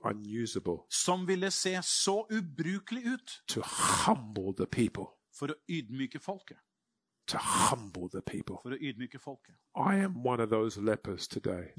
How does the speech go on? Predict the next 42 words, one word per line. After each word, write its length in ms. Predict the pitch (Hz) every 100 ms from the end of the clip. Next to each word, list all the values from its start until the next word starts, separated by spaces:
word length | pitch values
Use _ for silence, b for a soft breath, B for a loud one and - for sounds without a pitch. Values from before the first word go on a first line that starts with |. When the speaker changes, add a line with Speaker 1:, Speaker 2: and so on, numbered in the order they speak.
| 113
Speaker 2:
Jeg 260 | 185 214 208
er 120 | 196
en 140 | 190 180
av 60 |
disse 240 | 170 - 156
spedalske 760 | - 175 151 180 175 - 170
i 40 | 139
kveld, 300 | - - -
Speaker 1:
that 200 | 123 -
people 260 | 123 120
wouldn't 340 | 107 113 110 107
expect. 760 | - - - - - - - - _ -
Speaker 2:
som 180 | 175
mennesker 320 | 208 208 - 262
ikke 160 | 208
hadde 120 | 190
forventet. 600 | 185 175 143 - 135 - _ _ -
Speaker 1:
I 140 | - 104
had 180 | 113 -
a 60 |
stuttering 640 | - - 139 - - 113 110
tongue. 320 | - 113 98 - _ _ _ - 127
Speaker 2:
Jeg 160 | 156 175
hadde 180 | 165
en 60 | 180
stammende 420 | - 220 185 165 185
tunge. 300 | 190 160 185 _ _ _
Speaker 1:
So 160 | - 120
there's 200 | 107 101
no 200 | 117 117
way 220 | 110 104
I 40 | 104
could 200 | - -
be 120 | 110
a 40 |
preacher. 440 | - - - - 104
Speaker 2:
Jeg 140 | 147
kunne 180 | - 240
aldri 360 | 269 247 135 147
ha 40 |
blitt 160 | 202 -
predikant. 520 | 233 254 269 302 -